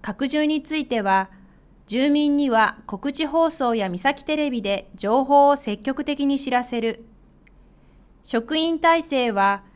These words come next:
参集連絡、情報共有をメールなどで実施する。ダムの放流は、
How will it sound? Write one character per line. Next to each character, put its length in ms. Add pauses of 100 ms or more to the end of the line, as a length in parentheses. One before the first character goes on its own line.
(200)
参 320
集 340
連 240
絡、 440 (520)
情 220
報 220
共 260
有 200
を 180
メ 240
ー 40
ル 80
な 120
ど 60
で 160
実 320
施 20
す 160
る。 200 (1500)
ダ 140
ム 100
の 180
放 200
流 240
は、 340